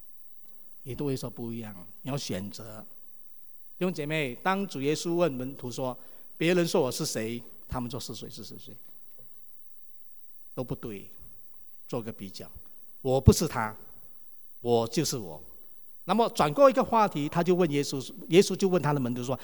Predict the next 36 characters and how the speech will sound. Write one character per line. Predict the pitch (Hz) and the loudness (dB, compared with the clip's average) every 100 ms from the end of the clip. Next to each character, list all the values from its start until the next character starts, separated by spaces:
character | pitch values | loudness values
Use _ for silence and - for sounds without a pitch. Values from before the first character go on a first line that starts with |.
| - - | -2 6
：“那 | 311 | 6
么 | 359 - | 6 6
你 | 180 175 | 8 10
们 | 160 214 | 10 6
说 | - 220 | 8 8
我 | 131 117 | 6 2
是 | - | 2
谁？” | 139 104 95 101 101 - - - - - - - - - - - - - - - | 2 0 -4 -8 -12 -16 -20 -20 -20 -20 -18 -18 -18 -18 -18 -18 -20 -20 -20 -14
啊， | - 113 | -8 -4
我 | 113 | 2
们 | 156 | 2
来 | 156 | 4
看 | 175 | 4
这 | 151 | 4
个， | 143 131 113 - - - - | 4 2 2 -6 -16 -18 -8
这 | - | -2
个 | 151 139 127 - - | 2 2 0 -4 2
投 | 147 170 | 10 10
影 | 123 104 | 10 2
里 | 101 | -2
面， | 110 90 - - - - - - - | -4 -8 -14 -18 -18 -18 -20 -20 -6
耶 | 143 160 | 0 0
稣 | - | 0
就 | 151 139 | -2 0
说 | 156 135 143 | 2 2 2
：“你 | 139 | 6
们 | 165 254 | 8 10
说 | 254 | 10
我 | 165 | 8
是 | 185 | 6
谁？” | 190 127 135 135 | 2 4 2 4
啊， | 233 208 143 | 4 4 2
西 | - 285 262 | -2 2 4
门 | 202 214 | 4 2
彼 | 123 | -2
得 | 113 123 143 | -2 0 0